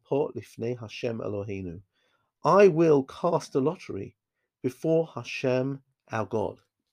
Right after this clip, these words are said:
So what exactly is happening there? And if you look at Baba Batra, which Rashi quotes here, Rashi and Bamidbar quotes, he, he explains the, the process that happens. He says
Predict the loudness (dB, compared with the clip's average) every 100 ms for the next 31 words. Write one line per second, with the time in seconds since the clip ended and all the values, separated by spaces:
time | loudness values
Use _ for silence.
0 | _ _ _ _ _ _ 0 0 0 -4
1 | -4 -4 -4 -6 -8 -8 -8 -10 -14 -18
2 | _ _ _ _ _ -20 _ _ -4 -2
3 | 0 0 -2 2 4 6 4 2 0 -2
4 | -2 -12 -12 0 0 0 -12 2 2 2
5 | -4 -6 -6 -8 _ _ _ _ _ -2
6 | -2 -2 -2 0 -2 -2 -2 -4 -4 -4
7 | -4 -4 -12 -20 _ _ _ _ -2 -2
8 | -4 -6 -6 -12 2 6 6 4 -2 -2
9 | 0 -2 -4 -6 -10 0 0 2 -4 -8
10 | -8 -10 -8 -12 -10 -14 _ -20 -20 _
11 | _ _ -14 -4 2 4 4 0